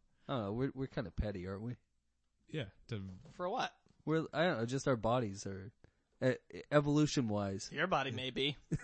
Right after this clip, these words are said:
Speaker 1: <laughs>
Speaker 3: I'm an Adonis. <laughs> Speak for yourself. <laughs>
Speaker 2: Yeah,
Speaker 3: Speak for
Speaker 2: he
Speaker 3: yourself, calorie counter. I, I don't wa-,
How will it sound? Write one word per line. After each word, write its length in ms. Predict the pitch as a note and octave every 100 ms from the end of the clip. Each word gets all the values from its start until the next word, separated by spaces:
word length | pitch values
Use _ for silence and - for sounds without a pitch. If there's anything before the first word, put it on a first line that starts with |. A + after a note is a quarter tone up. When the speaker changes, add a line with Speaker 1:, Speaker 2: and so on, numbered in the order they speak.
| - - - -
Speaker 1:
<laughs> 720 | - - - - - - - F3
Speaker 3:
I'm 100 | F3+
an 60 | G3
Adonis. 680 | - C#3 E3+ C#3+ - - - _ -
<laughs> 1500 | - C4 - C4 - C#4+ - - - - - - D#3+ - -
Speak 300 | - - -
for 80 | D#3
yourself. 500 | D3 - G3 E3 - - -
<laughs> 20 | F#3+ - A#3+ A3+ F3 C#3 - - - - - - - - G#3+ G#3 F3 - _ _ _ - - B2
Speaker 2:
Yeah, 120 | A#2+
Speaker 3:
Speak 140 | C#4
for 80 | A#3+
Speaker 2:
he 60 | D3+
Speaker 3:
yourself, 360 | A#3+ A#3+ -
calorie 440 | - E3+ D#3+ D#3+ D#3
counter. 440 | D#3+ E3+ F3+ F#3+
I, 280 | F3 G3 G3
I 20 |
don't 120 | G#3
wa-, 120 | G3